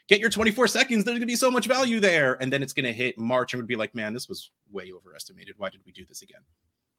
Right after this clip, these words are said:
Like where we are right now. And then the drafts are come, and it's gonna be impossible to trade into the back of the,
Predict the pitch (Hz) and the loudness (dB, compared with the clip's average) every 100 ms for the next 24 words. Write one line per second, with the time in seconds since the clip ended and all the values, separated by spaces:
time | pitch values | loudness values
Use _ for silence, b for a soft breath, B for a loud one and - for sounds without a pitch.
0 | _ 120 101 120 104 101 101 101 104 98 | _ -2 2 2 2 2 2 0 -2 -4
1 | 92 B 208 151 135 123 127 127 147 147 | -8 B 0 2 4 6 6 6 2 -2
2 | 139 139 117 104 117 104 101 - 117 110 | 0 0 0 -4 -6 -6 -6 -4 -4 -4
3 | 110 104 - 101 92 98 104 92 - 90 | -8 -10 -6 -6 -6 -10 -6 -6 -6 -12